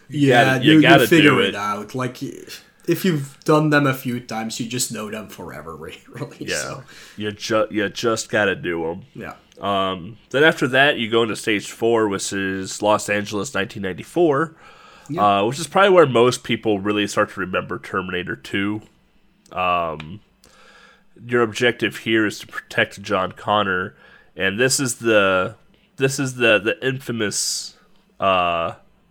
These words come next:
Speaker 1: "I'm on a motorcycle shooting a semi with a shotgun" scene.
Speaker 2: Yeah.
Speaker 1: Um, and through the, uh, through the, through the water dam. So this is an auto-scrolling stage,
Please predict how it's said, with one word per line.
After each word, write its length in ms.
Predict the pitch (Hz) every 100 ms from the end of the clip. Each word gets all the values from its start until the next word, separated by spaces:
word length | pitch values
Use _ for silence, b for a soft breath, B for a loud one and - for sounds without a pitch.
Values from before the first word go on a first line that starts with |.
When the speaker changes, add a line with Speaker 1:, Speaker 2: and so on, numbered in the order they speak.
| -
Speaker 1:
"I'm 200 | 113 117
on 120 | 113
a 60 | 101
motorcycle 720 | 110 113 107 110 104 101 98
shooting 340 | - 110 104
a 80 | 95
semi 460 | - 107 101 95 92
with 160 | 98
a 60 | 101
shotgun" 640 | - 104 98 - 76 73
scene. 340 | - 76 65 76
Speaker 2:
Yeah. 180 | 113 - b b b b _
Speaker 1:
Um, 560 | 90 85 80 73 82 -
and 180 | 92 87
through 280 | - 104 98
the, 300 | 95 90 87
uh, 200 | 85 82
through 220 | - 95
the, 280 | 90 80 -
through 140 | - 90
the 100 | 82
water 320 | 87 90 78
dam. 320 | 69 64 - - _ _ _ _ _ _ - _
So 640 | - 127 123 117 110 104 b b b b b _
this 180 | 135 156
is 80 |
an 120 | 160 139
auto-scrolling 680 | 147 147 139 - 131 123
stage, 760 | 117 123 117 113 113 110 -